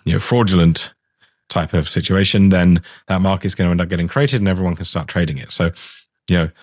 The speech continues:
that basically just opens up this idea that someone says, "Hey, look, this token is, like, super, this project is, like, super hot, everyone likes it, but the token is locked and on-, only people who hold it can't sell it. So I can't get the token. Hey, well, I could create a market on that,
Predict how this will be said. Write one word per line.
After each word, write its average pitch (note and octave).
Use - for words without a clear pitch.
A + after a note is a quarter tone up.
that B2
basically A2
just F#2+
opens F#2+
up -
this F#2+
idea E2+
that E2+
someone F2+
says, F#2
"Hey, B2
look, F#2
this G#2+
token A#2
is, F#2+
like, F2
super, -
this G2
project C#3+
is, F#2
like, F2
super -
hot, D3+
everyone G2+
likes B2
it, A2
but F#2
the G#2
token A#2+
is F#2+
locked A2
and F#2+
on-, F#2+
only G#2
people F#2+
who F2+
hold A2
it F#2
can't G2
sell G#2+
it. G2
So -
I F#2
can't G#2
get F2+
the F#2
token. A2+
Hey, A2+
well, G2
I F#2
could -
create F2+
a F#2
market F#2
on F2+
that, F2